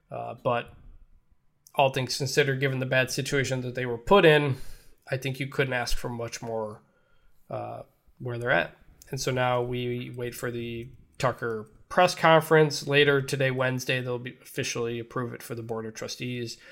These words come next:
and things will go from there. We'll get Tucker in front of us at a press conference and, uh,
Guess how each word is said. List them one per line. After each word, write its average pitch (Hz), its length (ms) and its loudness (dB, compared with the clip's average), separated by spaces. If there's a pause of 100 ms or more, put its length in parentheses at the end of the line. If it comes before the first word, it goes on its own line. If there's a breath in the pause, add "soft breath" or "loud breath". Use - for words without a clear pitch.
(420 loud breath)
and 120 160 -6
things 151 220 4
will 156 80 6
go 180 140 12
from 180 140 6
there. 202 280 10
We'll 135 140 4
get 127 180 -2
Tucker 131 640 2 (200)
in - 100 -16
front 127 260 2
of 123 80 2
us 120 120 -4
at 113 80 -4
a - 20 -10
press 156 260 2
conference 160 480 2
and, 117 360 -4 (760 soft breath)
uh, 113 380 -12